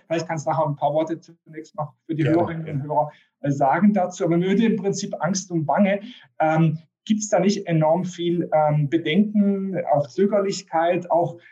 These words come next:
Speaker 1: äh, bis hin, dass man versucht, ähm, äh, auf die Gesetzgebung Einfluss zu nehmen, dass dieser Wandel doch nicht mit der Geschwindigkeit kommt, wie wir beide, äh, uns ihn eigentlich wünschen?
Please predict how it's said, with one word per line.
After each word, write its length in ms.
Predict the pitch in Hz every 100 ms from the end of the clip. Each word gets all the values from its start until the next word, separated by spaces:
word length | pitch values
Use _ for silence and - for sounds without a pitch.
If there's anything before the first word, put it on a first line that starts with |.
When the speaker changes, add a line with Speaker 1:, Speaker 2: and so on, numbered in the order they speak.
| _
Speaker 1:
äh, 120 | 151 143
bis 220 | 196 190
hin, 160 | 202
dass 180 | 202 180
man 160 | 175 156
versucht, 460 | 160 160 196 - -
ähm, 400 | 165 156 156 143 - _
äh, 80 | -
auf 240 | - 151
die 80 | 165
Gesetzgebung 720 | 143 170 - - 202 196 196
Einfluss 480 | - 190 - 190 -
zu 100 | 185
nehmen, 400 | 175 170 170 143 - _
dass 160 | 156 -
dieser 280 | 175 180 147
Wandel 320 | 151 170 170
doch 220 | 165 165
nicht 180 | 190 -
mit 140 | 156
der 120 | 151
Geschwindigkeit 680 | 156 165 170 170 170 156 -
kommt, 280 | 165 185 175
wie 140 | 156
wir 160 | 160 165
beide, 480 | 160 160 165 147 - _ _ _
äh, 180 | 151 143
uns 280 | - 165 170
ihn 120 | 165
eigentlich 340 | 156 165 156
wünschen? 600 | 170 220 - 233 - -